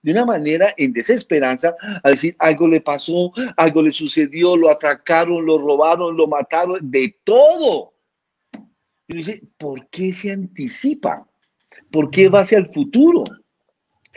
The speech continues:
¿Por qué tiene la capacidad de leer el futuro?". Pero, mi señora, ¿quién le dio a usted esa, esa, esa capacidad o esa habilidad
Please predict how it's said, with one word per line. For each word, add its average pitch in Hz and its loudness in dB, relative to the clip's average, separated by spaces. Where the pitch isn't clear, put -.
¿Por - -2
qué 185 -2
tiene 202 0
la 220 -2
capacidad 147 -2
de 214 4
leer 165 2
el 208 -4
futuro?". 208 -4
Pero, 208 -2
mi 143 -4
señora, 139 -2
¿quién 190 -4
le 196 0
dio 190 0
a 190 0
usted 214 -8
esa, 208 -2
esa, 233 -2
esa 185 -4
capacidad 156 0
o 208 4
esa 208 0
habilidad 160 2